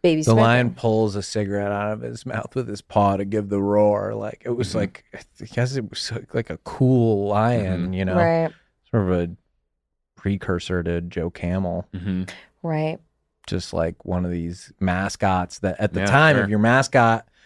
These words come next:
Speaker 2: you wanted him to appeal to children,
Speaker 3: Mm-hmm.
Speaker 2: you had them smoking.
Speaker 1: Yeah.
Speaker 2: Because, like, that's what, and I still think that's what kids want to see.
Speaker 3: Yes.
Speaker 2: You know, we don't show it anymore, which is
Speaker 1: Which is tough 'cause
Speaker 2: good.
Speaker 1: representation matters, though.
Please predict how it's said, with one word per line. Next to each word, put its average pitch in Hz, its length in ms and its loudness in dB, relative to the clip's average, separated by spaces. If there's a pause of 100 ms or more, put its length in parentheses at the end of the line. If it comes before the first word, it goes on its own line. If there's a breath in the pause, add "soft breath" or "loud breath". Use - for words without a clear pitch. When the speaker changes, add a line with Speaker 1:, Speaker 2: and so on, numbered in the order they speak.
(240)
Speaker 2:
you 113 140 6
wanted 135 300 6
him 123 100 2
to 117 100 4
appeal 127 380 4
to 107 100 -6
children, 123 680 4
Speaker 3:
Mm-hmm. 95 280 -2 (180)
Speaker 2:
you 135 180 6
had 147 340 4
them 135 160 2
smoking. 131 840 0
Speaker 1:
Yeah. 180 380 2
Speaker 2:
Because, 127 400 2
like, 120 300 2
that's 120 320 2
what, 143 260 4 (440)
and 131 340 2
I 123 140 2
still 208 260 4
think 131 180 2
that's 107 160 -4
what 113 180 0
kids 120 220 2
want 117 420 2
to 117 140 0
see. 143 420 4
Speaker 3:
Yes. 101 340 4
Speaker 2:
You 117 120 6
know, 110 140 6
we 120 100 4
don't 120 200 4
show 123 280 6
it 147 100 6
anymore, 185 420 6
which 127 220 0
is 120 380 -2 (840)
Speaker 1:
Which 233 160 4
is 208 80 0
tough 269 140 8
'cause 135 160 8
Speaker 2:
good. 175 60 8
Speaker 1:
representation 214 680 4
matters, 175 400 4
though. 190 360 6